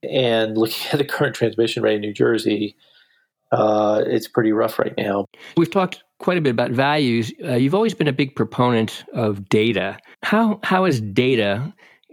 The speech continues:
Speaker 2: informed your decisions over this pandemic? Has it, has it helped, or is the personal touch more useful right now than the numbers?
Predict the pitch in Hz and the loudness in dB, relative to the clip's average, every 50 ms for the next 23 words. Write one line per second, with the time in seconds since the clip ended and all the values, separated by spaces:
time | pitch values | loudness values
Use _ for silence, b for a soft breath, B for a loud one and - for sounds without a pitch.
0 | - _ _ - 143 135 120 - - - 127 131 135 135 123 127 117 113 - - | -20 _ _ -4 -2 -2 -2 0 0 0 2 2 2 0 0 0 0 0 0 0
1 | 120 113 123 123 113 110 113 113 110 110 107 110 - - 120 113 107 104 107 107 | -2 0 0 0 0 0 0 0 0 0 -2 -2 -2 -2 -2 -2 0 0 0 0
2 | 107 101 - 107 95 101 92 - _ _ _ - 123 107 107 95 - 127 135 143 | -2 -2 -2 -4 -4 -4 -6 -6 _ _ _ -6 -2 0 0 0 2 2 2 2
3 | 170 196 208 - - - 127 117 113 113 117 117 110 - - - 120 - _ _ | 2 0 -2 -2 0 0 2 2 2 2 2 0 -2 -4 -8 -14 -20 -20 _ _
4 | - - 113 - 110 - - - 143 147 143 - 123 113 113 107 104 98 101 b | -4 -2 -2 -2 -2 -2 0 0 0 0 0 0 0 2 2 2 0 -2 -4 b
5 | b b b b b b b b _ _ _ _ - - 107 104 98 - - - | b b b b b b b b _ _ _ _ 0 0 0 2 0 -2 -6 -8
6 | - _ _ _ _ _ _ - 117 113 110 110 117 120 117 110 104 104 104 101 | -10 _ _ _ _ _ _ 0 2 4 4 4 2 2 2 2 2 0 0 -2
7 | - - 101 95 95 92 95 98 98 101 107 110 110 - 101 101 104 - - - | -2 -2 0 0 0 -2 -2 -4 -4 -6 -4 -4 -2 -2 -2 -2 -4 -6 -8 -6
8 | 113 107 104 98 98 107 101 101 98 98 98 90 87 90 98 - - | -2 0 0 0 2 2 2 2 2 2 0 0 -2 -4 -6 -8 -12